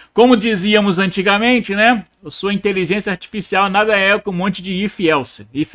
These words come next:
then, else, né? Então, melhorou um pouquinho. Só um pouquinho hoje em dia.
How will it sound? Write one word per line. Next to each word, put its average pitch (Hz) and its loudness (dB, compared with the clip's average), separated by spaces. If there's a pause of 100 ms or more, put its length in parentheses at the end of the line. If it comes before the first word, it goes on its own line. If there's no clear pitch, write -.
then, 147 -4
else, 98 -6
né? 131 -4
Então, 135 -12 (1300)
melhorou 180 4
um 208 -2
pouquinho. 170 0
Só 233 -2
um 262 -2
pouquinho 220 -2
hoje 160 0
em 151 -4
dia. 101 -8